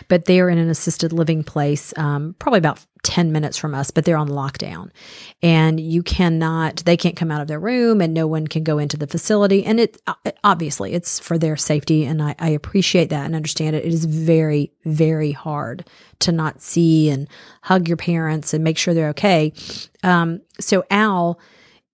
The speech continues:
it, believe it or not, at a hundred years old, can semi use FaceTime. Like, when I'm there, I help him, you know, sort of get the screen in the right direction. But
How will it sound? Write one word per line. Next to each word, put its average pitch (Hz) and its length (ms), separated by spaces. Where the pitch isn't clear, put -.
it, 202 220
believe 202 260
it 254 80
or 208 60
not, 165 280
at 170 60
a 165 60
hundred 185 260
years 175 220
old, 151 400
can 175 200
semi 233 600
use 143 340
FaceTime. - 640
Like, 170 160
when 185 140
I'm 208 380
there, 180 440
I 160 80
help 170 300
him, 147 340
you 170 100
know, 143 120
sort 160 180
of 156 60
get 160 140
the 156 80
screen 170 640
in 175 60
the 180 80
right 170 180
direction. 190 460
But 180 180